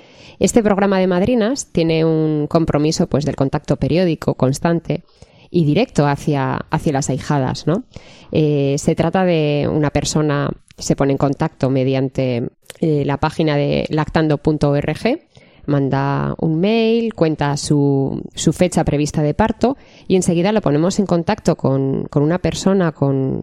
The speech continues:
sufiren-, suficiente experiencia para poderle apoyar y, y animar en este camino que va a empezar a andar. Y sobre todo para que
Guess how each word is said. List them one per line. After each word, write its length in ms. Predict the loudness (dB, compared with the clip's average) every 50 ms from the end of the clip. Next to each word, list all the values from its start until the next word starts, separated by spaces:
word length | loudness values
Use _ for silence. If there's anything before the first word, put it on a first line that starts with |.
| -8
sufiren-, 440 | -6 -6 -4 -2 -2 0 0 -2 -2 -4
suficiente 500 | -4 -2 -2 -2 0 0 -2 0 0 -2
experiencia 880 | -2 -2 -4 -4 -2 0 0 0 -2 -2 -2 -2 -2 -2 -2 -4 -6 -8 _ -20 -20 -20 -20 -20 -20 -20 -20 -18 -8 -4
para 200 | 0 0 0 2
poderle 440 | 2 2 0 0 0 0 0 -2 -2 -2
apoyar 760 | -2 -2 -2 0 0 0 0 0 0 0 0 -2 -4 -6 -8 -12 -20 _ _ -4
y, 640 | -2 0 0 0 0 0 0 0 0 -2 -4 -6 -4
y 220 | -2 0 0 0
animar 480 | 2 2 2 2 2 2 2 2 0 0
en 160 | 0 0 0
este 180 | 0 0 -2 0
camino 340 | 0 0 2 2 2 0
que 100 | 0 0 0
va 60 | 0
a 20 |
empezar 320 | 0 -2 -2 -2 -2 -2 -2
a 20 |
andar. 340 | -2 -2 -2 -2 -4 -6 -8 -14 -20 -20 -20 -20 -20 -20 -8 -2
Y 240 | 0 0 2 2 0
sobre 300 | 2 2 2 2 2 2
todo 260 | 2 2 2 2 2
para 280 | 0 0 0 0 -2 -2
que 600 | -2 -2 0 0 0 2 2 0 0 0 -2